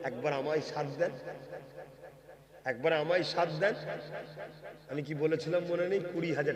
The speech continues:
টাকা দেবো, দেন একবার সাথ। শুনছেন না শোনেন না? হ্যাঁ, শোনেন বা, পয়সা এমন একটা জিনিস,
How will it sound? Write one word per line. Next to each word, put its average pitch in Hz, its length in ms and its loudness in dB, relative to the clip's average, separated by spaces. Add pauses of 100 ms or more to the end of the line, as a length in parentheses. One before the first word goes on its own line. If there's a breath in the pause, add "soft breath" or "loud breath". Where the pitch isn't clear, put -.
টাকা 120 160 -2
দেবো, 107 300 -4
দেন 139 240 0
একবার 165 240 0
সাথ। - 240 -6 (2000)
শুনছেন 214 320 0
না 233 100 -4
শোনেন 165 280 -2
না? 110 80 -6 (840)
হ্যাঁ, 240 560 4 (1300)
শোনেন 220 340 12
বা, 190 140 10 (120)
পয়সা 185 340 8
এমন 208 240 6
একটা 214 260 6
জিনিস, 220 220 4